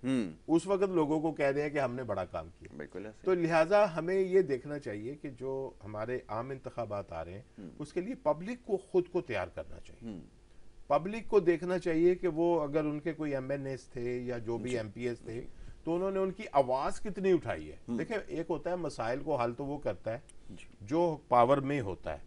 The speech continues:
Speaker 1: बिल्कुल ठीक
Speaker 2: जो
Speaker 1: है।
Speaker 2: पावर में नहीं होता, वो कम से कम अपने मसाइल को उजागर करता है।
Speaker 1: बिल्कुल ठीक
Speaker 2: तो
Speaker 1: है।
Speaker 2: अगर तो लोगों ने उनके मसाइल को उजागर किया है,
Speaker 1: हम्म।
Speaker 2: उनका केस लड़ा है,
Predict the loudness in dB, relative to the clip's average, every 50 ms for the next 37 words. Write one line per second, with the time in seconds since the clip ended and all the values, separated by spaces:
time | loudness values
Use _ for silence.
0 | -12 -12 -12 -12 -12 -12 -4 0 0 0 4 6 6 6 6 6 4 2 0 2
1 | 2 4 4 4 4 4 4 4 4 4 4 4 0 -4 -4 -4 -2 2 2 2
2 | 2 2 0 -2 0 0 0 0 0 -2 -2 -4 -6 -6 -4 -4 -4 -6 -6 -4
3 | -2 -2 0 -2 -2 -2 -4 -4 -2 -2 0 2 2 2 2 0 -2 -2 -4 -6
4 | -8 -8 -12 -12 -10 -8 -8 -8 -8 -10 -12 -12 -14 -14 -16 -10 -8 -8 -2 2
5 | 4 4 6 6 4 4 4 4 4 4 4 4 4 4 4 6 4 4 4 4
6 | 2 0 0 -2 -2 -4 -4 -2 -2 -2 -2 0 -2 -2 -2 -2 -2 -2 -2 -2
7 | -4 -4 -2 -2 -2 -2 -2 -4 -6 -8 -10 -12 -14 -14 -14 -14 -14 -12 -10 -6
8 | -4 -4 -4 0 2 2 2 2 0 -4 0 4 8 8 8 8 8 4 0 0
9 | 2 2 2 2 0 -2 -4